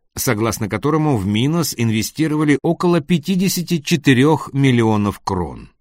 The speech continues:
Но по всему выходило, что Польша оказалась чересчур отсталой страной для того, чтобы развернуть работу современного предприятия по производству упаковок. Делу препятствовали серьёзные проблемы структурного характера,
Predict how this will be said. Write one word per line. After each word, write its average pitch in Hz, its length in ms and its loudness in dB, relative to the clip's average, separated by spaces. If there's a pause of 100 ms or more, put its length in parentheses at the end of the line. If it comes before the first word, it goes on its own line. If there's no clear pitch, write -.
(300)
Но 101 300 -2
по 92 160 -6
всему 98 440 -4
выходило, 90 680 -4
что - 240 -10
Польша 170 640 -6 (440)
оказалась 92 640 -4
чересчур 104 680 -4
отсталой 151 520 -4
страной 196 520 -2
для 80 260 -6
того, 92 300 -4
чтобы 104 380 -4 (200)
развернуть 117 640 0
работу 107 420 0
современного 98 680 -2
предприятия 95 680 -4
по 92 140 -4
производству 92 640 -4
упаковок. 143 680 -6 (320)
Делу 240 380 2
препятствовали 185 640 0
серьёзные 170 580 2
проблемы 147 540 -2
структурного 143 840 0
характера, 101 720 -6